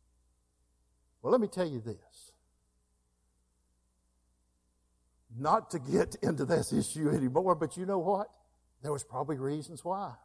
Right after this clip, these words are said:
that I chose not to hug the same way that he hugged, okay? But you don't have preferences on ministers based on how they hug you, okay? That's not what it's all about.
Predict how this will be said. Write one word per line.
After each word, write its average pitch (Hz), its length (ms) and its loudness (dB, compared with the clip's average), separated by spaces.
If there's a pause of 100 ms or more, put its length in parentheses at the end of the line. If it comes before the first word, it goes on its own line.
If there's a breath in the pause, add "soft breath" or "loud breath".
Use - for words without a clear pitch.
(840)
that 120 100 -6
I 123 160 0
chose 135 360 2
not 127 240 -4
to 131 60 -4
hug 127 280 -2
the 120 80 -6
same 127 260 -4
way 127 160 -2
that 131 140 -4
he 185 80 -4
hugged, 117 360 -10
okay? 165 260 -10 (3000)
But 165 120 -4
you 185 100 -2
don't 196 260 2
have 190 240 2 (380)
preferences 147 720 -4
on 139 200 -2
ministers 131 600 -4
based 151 340 -4
on 143 260 -4
how 143 200 -2
they 127 160 -4
hug 147 280 -2
you, - 360 -20
okay? 185 260 -10 (1400)
That's 214 180 -2
not 196 240 2
what 170 120 4
it's 123 120 -8
all 131 200 0
about. 117 400 -8